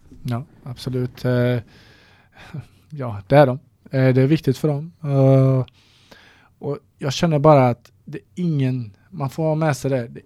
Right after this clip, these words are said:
ingen som vill fly sitt hemland. Det är väldigt få människor som,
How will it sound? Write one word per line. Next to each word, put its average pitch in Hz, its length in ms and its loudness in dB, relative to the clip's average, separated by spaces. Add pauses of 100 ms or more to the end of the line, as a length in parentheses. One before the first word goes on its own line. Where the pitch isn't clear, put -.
ingen 147 320 -2
som 131 220 -4
vill 131 120 0
fly 123 460 -4 (200)
sitt - 200 -12
hemland. 110 360 -8 (1040)
Det 151 100 -12
är 160 60 -6
väldigt 156 220 -4
få 143 440 2
människor 139 320 -4
som, 127 360 -10